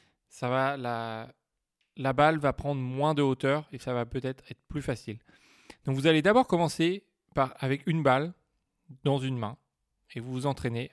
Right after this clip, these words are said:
à lancer la balle et la rattraper contre le mur, dans la même main, évidemment. Puis vous passez à l'autre main. Donc, c'est toujours la même chose. Il y a une main qui va être un petit peu plus difficile à appréhender que l'autre. Donc, travaillez-la plus.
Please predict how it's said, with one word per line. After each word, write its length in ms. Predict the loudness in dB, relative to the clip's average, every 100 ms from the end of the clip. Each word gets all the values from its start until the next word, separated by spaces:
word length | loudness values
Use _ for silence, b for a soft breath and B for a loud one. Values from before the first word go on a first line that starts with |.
| -12
à 80 |
lancer 300 | -12 -10 -8
la 120 | -6 -4
balle 280 | -4 -4 -10 b b b b b _ -4
et 100 | 0
la 100 | 0
rattraper 580 | 0 -4 -4 -4 -4 -10 _ _
contre 300 | -8 -4 -2
le 60 | -2
mur, 340 | -2 -4 -6 _ -10
dans 120 | -6
la 120 | -2
même 180 | 0 0
main, 340 | -2 -4 -6 -8
évidemment. 420 | -6 -6 -6 -10 -14 _ _ _ -6
Puis 120 | 0
vous 120 | 4
passez 240 | 4 6
à 20 | 6
l'autre 240 | 6 4
main. 220 | 2 2 B B B B -14
Donc, 100 | -8
c'est 140 | -6
toujours 240 | -4 0 0
la 60 |
même 120 | 0 -2
chose. 200 | -4 -2
Il 40 |
y 40 |
a 60 | -2
une 120 | -4
main 120 | -4
qui 140 | -6 -6
va 80 | -8
être 180 | -8 _ b b b b -12
un 140 | -10
petit 240 | -8 -8 -2
peu 160 | 0
plus 180 | 0 -6
difficile 520 | -6 -6 -6 -2 0
à 80 | 0
appréhender 460 | -2 -4 -4 -4 -8
que 180 | -6
l'autre. 360 | 0 0 -2 -8 -10
Donc, 240 | -10 -10 _ b b
travaillez-la 600 | -6 0 2 2 2 0 -2
plus. 680 | -4 -2 -2 -2 -10 -20